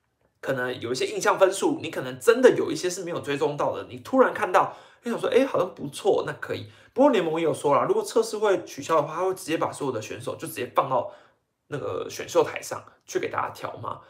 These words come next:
但说真的，以中华职棒历年来要在测试会被选上的球员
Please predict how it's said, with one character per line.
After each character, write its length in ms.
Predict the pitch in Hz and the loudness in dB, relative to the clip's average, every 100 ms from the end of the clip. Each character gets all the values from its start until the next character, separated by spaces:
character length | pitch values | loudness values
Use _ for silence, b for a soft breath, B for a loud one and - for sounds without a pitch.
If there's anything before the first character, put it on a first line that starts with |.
| b | b
但 120 | 254 | 4
说 240 | 247 - 226 | 4 4 2
真 180 | 233 220 | 4 4
的， 400 | 170 127 - _ _ _ _ _ | 0 0 -4 _ _ _ _ _
以 100 | 135 | -6
中 220 | - 233 | 0 2
华 120 | 214 | 2
职 120 | - | 2
棒 240 | 190 196 208 | 0 -2 -4
历 180 | 214 147 | -6 -6
年 340 | 127 113 127 | -8 -10 -8
来 340 | 123 95 110 b b b _ _ | -6 -4 -4 b b b _ _
要 160 | 202 190 | 2 4
在 180 | 202 190 | 4 0
测 280 | - 208 | 2 2
试 340 | 170 - 180 165 | 2 -2 -6 -6
会 300 | 165 180 143 | 4 4 4
被 240 | - 185 | 0 -2
选 320 | 165 - 175 | -2 -6 -6
上 180 | - 170 | -4 -4
的 80 | 143 | -4
球 460 | - - 107 95 127 | -10 -10 -8 -6 -4
员 320 | 131 - | -4 -6